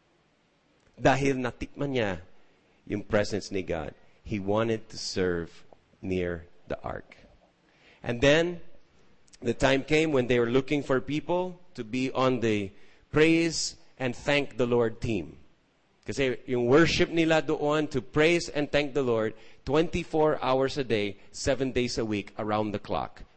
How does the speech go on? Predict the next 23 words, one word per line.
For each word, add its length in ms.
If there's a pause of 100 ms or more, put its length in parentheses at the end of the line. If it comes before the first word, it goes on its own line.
Mayroong 400
naka-assign 960
na 240
tao, 560 (880)
groups 340
of 160
people, 400 (300)
to 80
praise 560 (160)
and 160
thank 560
the 80
Lord 480 (480)
all 160
the 80
time. 320 (480)
So 80
yung 240
kanilang 640
worship 560
around 320
the 160
ark 400